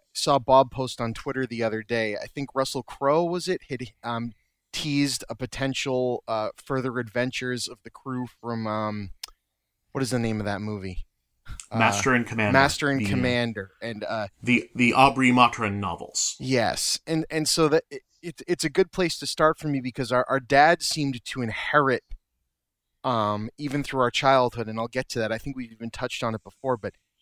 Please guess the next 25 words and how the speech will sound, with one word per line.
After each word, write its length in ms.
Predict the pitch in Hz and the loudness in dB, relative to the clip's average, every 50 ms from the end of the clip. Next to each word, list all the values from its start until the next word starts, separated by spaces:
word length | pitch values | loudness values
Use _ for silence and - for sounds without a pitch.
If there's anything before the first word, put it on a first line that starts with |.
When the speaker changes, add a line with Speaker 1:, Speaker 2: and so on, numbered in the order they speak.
| _ _ - | _ _ -2
Speaker 1:
you 80 | 147 | 0
know, 120 | 139 131 - _ _ - - - _ _ - | 0 0 -2 _ _ -20 -20 -20 _ _ -12
<sighs> 60 | - - - - - - - | -8 -4 -4 -4 -4 -6 -6
Master 340 | 143 151 170 190 185 - 202 | 0 4 4 4 4 4 0
and 80 | 185 170 | 0 2
Commander 420 | 147 139 151 160 160 143 143 131 | 2 4 4 4 6 4 4 2
is, 180 | 127 113 - - | 2 -2 -6 -8
is 140 | 135 123 - | -8 -6 -6
like 120 | 123 - | -6 -6
Star 220 | - - 143 131 127 | -2 2 2 2 2
Trek 280 | - - 127 120 - | 2 0 -2 0 0
on 100 | 117 113 | -2 -4
the 80 | 110 107 | -4 -4
sea, 280 | - - 110 95 80 _ - - - - | -6 -6 -6 -8 -12 _ -20 -18 -12 -6
right? 280 | 113 113 110 110 - _ _ - | -4 -2 -2 -2 -6 _ _ -6
That, 200 | 120 120 107 - | -4 -4 -2 0
that's 220 | 135 131 117 - 135 | 2 2 2 4 4
Speaker 2:
Yeah. 60 | 135 | 2
Speaker 1:
how, 80 | 127 - _ - | 2 2 _ -2
how 120 | 131 127 117 | 0 2 4
Speaker 2:
Yeah. 60 | 117 | 4
Speaker 1:
I 80 | 120 | 2
took 240 | 123 - - 123 - | 0 -2 -8 -8 -4
that 160 | - 117 113 | -2 -2 -2
movie. 280 | 113 113 113 107 110 101 | -2 -4 -6 -6 -8 -12